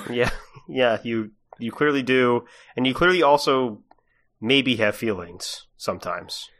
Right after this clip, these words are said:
Speaker 1: Well, this is, this is something,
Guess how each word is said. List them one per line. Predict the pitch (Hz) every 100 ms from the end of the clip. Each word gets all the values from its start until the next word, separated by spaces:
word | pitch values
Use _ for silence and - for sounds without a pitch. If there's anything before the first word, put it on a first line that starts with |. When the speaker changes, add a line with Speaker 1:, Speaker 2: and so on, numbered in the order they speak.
| _ 127 - - _ _ _
Speaker 1:
Well, | 110 131 135 123
this | 123 175 208
is, | 170 147
this | - 131 160
is | 165 -
something, | 135 120 117 107 104 95